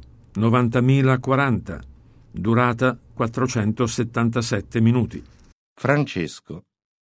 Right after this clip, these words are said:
Speaker 2: Jorge Mario Bergoglio. Amoris Laetitia. Esortazione apostolica post-sinodale sull'amore nella famiglia. Duemilasedici,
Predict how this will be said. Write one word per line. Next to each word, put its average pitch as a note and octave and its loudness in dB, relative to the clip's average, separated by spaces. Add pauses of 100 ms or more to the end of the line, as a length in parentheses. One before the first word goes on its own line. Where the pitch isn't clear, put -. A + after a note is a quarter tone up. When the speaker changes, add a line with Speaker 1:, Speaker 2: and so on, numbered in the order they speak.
(100)
Speaker 2:
Jorge G#2 0
Mario F2+ 0
Bergoglio. D#2 -8 (1400)
Amoris A#2+ 0
Laetitia. G#2 -6 (760)
Esortazione A#2+ -4
apostolica F#2+ -4
post-sinodale E2+ -4
sull'amore A2+ -4
nella A2 -6
famiglia. C#2 -10 (640)
Duemilasedici, F#2 -2